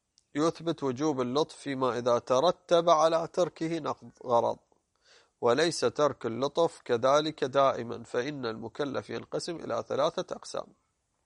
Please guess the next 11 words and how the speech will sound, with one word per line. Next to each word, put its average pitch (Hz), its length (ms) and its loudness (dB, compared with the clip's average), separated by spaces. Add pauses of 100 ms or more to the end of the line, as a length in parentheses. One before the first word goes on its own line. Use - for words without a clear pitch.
(1120)
الأول 139 580 6 (280)
الذي 135 440 2
يعلم 143 400 4
الباري 123 500 2
تعالى 127 500 2
بأنه 120 560 -4
يكفي 135 440 -4
في 117 280 -6
إطاعته 147 920 0
مجرد 170 720 -2
التمكين 143 840 -4